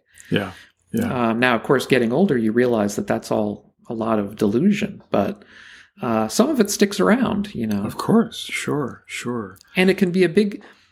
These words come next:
Speaker 2: it can be a source of a lot of our more problematic and unskillful, uh, emotions, uh, around anger and hatred and, uh, as we talked about, jealousy and so on.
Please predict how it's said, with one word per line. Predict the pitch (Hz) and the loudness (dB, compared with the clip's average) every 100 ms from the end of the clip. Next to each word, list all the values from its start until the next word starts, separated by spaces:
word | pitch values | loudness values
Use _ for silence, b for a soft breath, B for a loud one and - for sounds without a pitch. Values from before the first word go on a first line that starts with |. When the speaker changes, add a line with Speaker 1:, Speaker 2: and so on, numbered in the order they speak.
| b | b
Speaker 2:
it | 208 | 0
can | 175 | 2
be | 196 | 4
a | 170 | 2
source | - 196 196 196 - - | 2 4 4 2 -4 -2
of | 131 113 107 110 - _ _ _ _ _ _ _ _ _ _ _ _ - | 0 2 0 -4 -14 _ _ _ _ _ _ _ _ _ _ _ _ -4
a | 143 | 2
lot | 135 139 | 4 4
of | 143 120 135 | 2 -2 -4
our | 123 | -4
more | 117 120 123 117 113 113 _ b b b b b b b b - | -2 -2 -2 -2 -4 -6 _ b b b b b b b b -6
problematic | - 143 151 147 131 127 127 123 - | 0 2 4 2 4 4 2 -2 -6
and | 131 123 117 | -2 -2 0
unskillful, | 135 180 - 127 120 - 113 113 - _ _ - | -2 0 2 2 0 -4 -4 -6 -10 _ _ -8
uh, | 123 - | -4 2
emotions, | 139 247 - 101 80 - - - | 4 4 2 -2 -4 -10 -10 -6
uh, | 120 107 107 | -2 -2 -2
around | 113 110 107 104 123 | 0 2 0 0 0
anger | 110 113 110 | 2 2 2
and | 104 | 2
hatred | 123 117 - 113 107 104 | 4 2 2 2 4 2
and, | 98 98 - - - | 0 -2 -8 -14 -10
uh, | 110 104 - - _ _ _ _ _ _ 208 | -8 -8 -12 -18 _ _ _ _ _ _ -4
as | 117 | 0
we | 113 | 2
talked | 127 123 110 | 2 2 0
about, | 98 | -2
jealousy | - 104 104 - - 104 | 2 4 4 0 -2 -2
and | 95 104 | -4 -2
so | 123 127 | 2 2
on. | 110 98 | 2 -2